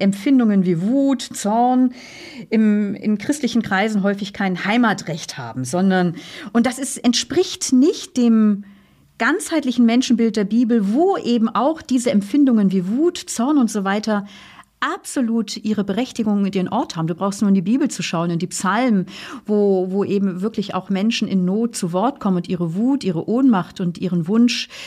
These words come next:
dass Gott sie räche, e-, eben ins Wort bringen. Also im Christentum hat sich leider sowas verengt, dass so um des lieben Friedens willen so, so Gefühle wie Wut und Hass aus dem Gefühlsrepertoire ausradiert worden sind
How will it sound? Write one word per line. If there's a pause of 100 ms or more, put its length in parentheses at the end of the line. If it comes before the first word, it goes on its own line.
(140)
dass
Gott
sie
räche, (420)
e-,
eben
ins
Wort
bringen.
Also (420)
im
Christentum
hat
sich
leider
sowas
verengt,
dass
so
um
des
lieben
Friedens
willen
so,
so
Gefühle
wie
Wut
und
Hass
aus
dem
Gefühlsrepertoire
ausradiert
worden
sind